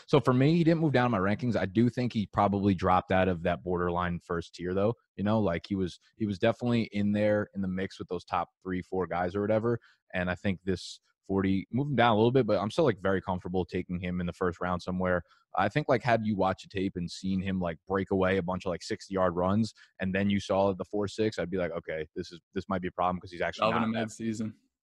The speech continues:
Speaker 1: Yeah, like, <laughs> dude, that was fucking crazy. I don't understand what happened with him,
Speaker 2: <laughs>
Speaker 1: uh, but that's a whole nother story.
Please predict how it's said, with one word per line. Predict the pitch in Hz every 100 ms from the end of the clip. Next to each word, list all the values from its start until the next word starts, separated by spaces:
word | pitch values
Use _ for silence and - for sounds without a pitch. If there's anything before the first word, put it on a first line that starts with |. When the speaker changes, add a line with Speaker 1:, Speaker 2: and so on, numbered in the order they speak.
| _ _ _ _
Speaker 1:
Yeah, | 113 90 80
like, | 92 95
<laughs> | 104 127 - 202 220 185 - -
dude, | 131
that | 175
was | 220 -
fucking | 165 135
crazy. | 92 151 123 78
I | 87
don't | 139
understand | 139 127 135 107
what | -
happened | 104 98 87
with | 117
him, | 95 85 -
Speaker 2:
<laughs> |
Speaker 1:
uh, | 101 95 90
but | 95
that's | 92 -
a | 95
whole | 92 98
nother | 95 90 85
story. | - 87 82